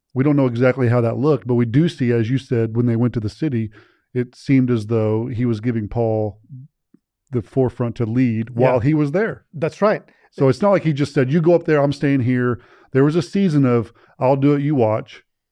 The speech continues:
Speaker 2: Yeah.
Speaker 1: Let's do it together. You do it, I'll watch.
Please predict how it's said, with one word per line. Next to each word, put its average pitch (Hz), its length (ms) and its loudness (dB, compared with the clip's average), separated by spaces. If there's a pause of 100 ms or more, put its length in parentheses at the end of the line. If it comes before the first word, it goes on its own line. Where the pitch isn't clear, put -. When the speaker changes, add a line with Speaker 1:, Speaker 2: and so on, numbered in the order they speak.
Speaker 2:
Yeah. 156 300 -4
Speaker 1:
Let's 123 140 -4
do 123 120 2
it 127 80 -2
together. 107 540 -4 (380)
You 147 200 2
do 135 200 4
it, 117 80 -2
I'll 139 240 0
watch. 107 460 -6